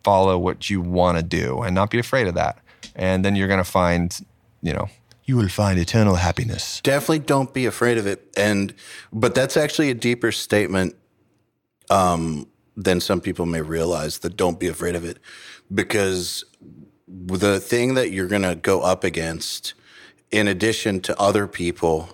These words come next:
Speaker 2: not understanding your vision, is that, um, sometimes if you've had one vision for a while, it's, it's very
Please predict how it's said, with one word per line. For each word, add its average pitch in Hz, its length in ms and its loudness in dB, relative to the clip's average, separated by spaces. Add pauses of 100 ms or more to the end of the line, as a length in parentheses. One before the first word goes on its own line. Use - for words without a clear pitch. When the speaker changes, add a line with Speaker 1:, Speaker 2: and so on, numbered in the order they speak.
(160)
Speaker 2:
not 87 280 0
understanding 80 800 -6 (460)
your 85 160 -4
vision, 87 420 0
is 82 200 -6
that, 85 500 -2
um, 82 440 0 (640)
sometimes 110 880 0
if 87 180 -2
you've 87 180 -4
had 98 460 0 (540)
one 90 640 0
vision 82 500 -2
for - 260 -4
a 78 60 2
while, 90 640 0 (600)
it's, 95 460 -2 (800)
it's 90 760 -6
very 104 600 0